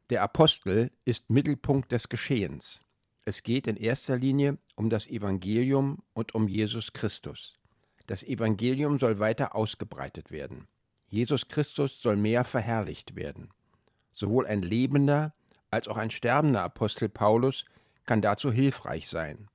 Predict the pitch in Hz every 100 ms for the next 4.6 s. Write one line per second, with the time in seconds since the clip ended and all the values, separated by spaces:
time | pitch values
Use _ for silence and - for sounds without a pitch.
0 | _ _ _ _ - - 107 98 101 -
1 | 98 76 - _ _ _ _ _ _ _
2 | _ - 90 107 - 127 - 107 120 -
3 | - 110 95 90 107 117 131 98 92 82
4 | - 87 82 98 117